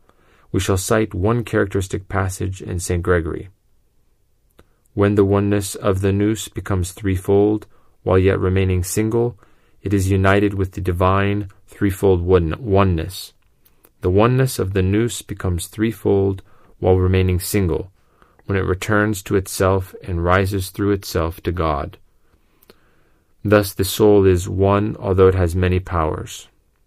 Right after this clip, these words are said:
one of which is the nous,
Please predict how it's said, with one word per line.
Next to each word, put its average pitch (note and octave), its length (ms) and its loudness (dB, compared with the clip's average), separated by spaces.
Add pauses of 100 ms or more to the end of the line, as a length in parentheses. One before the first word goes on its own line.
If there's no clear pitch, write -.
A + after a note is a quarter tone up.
(920)
one G#2 320 2
of G2 140 -2
which F#2+ 260 2
is F2 140 -4
the F2+ 120 0
nous, F#2 500 0